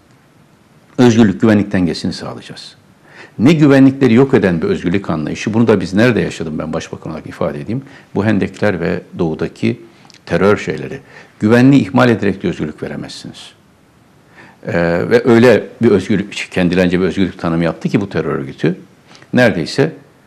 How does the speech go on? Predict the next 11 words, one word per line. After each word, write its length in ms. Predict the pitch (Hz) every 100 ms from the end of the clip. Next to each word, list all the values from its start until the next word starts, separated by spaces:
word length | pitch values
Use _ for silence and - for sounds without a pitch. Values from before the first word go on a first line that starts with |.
| _
efendim 300 | 107 95 82
Silopi'de, 580 | - 104 92 - 73 69 - _ _ -
Cizre'de 440 | 110 98 80 69 67 - _ _ _ _ _ _ -
evlere 420 | 107 92 87 90
insanlar 460 | - 87 87 80 78
yetiş-, 280 | 78 - -
yerleştirmekten, 880 | 80 76 71 - - 65 - - - -
barikatlar 640 | 82 90 87 85 - 80
kurmaktan. 560 | - - - - - 80 - _ _ _
Bu 60 | 170
da, 240 | 202 196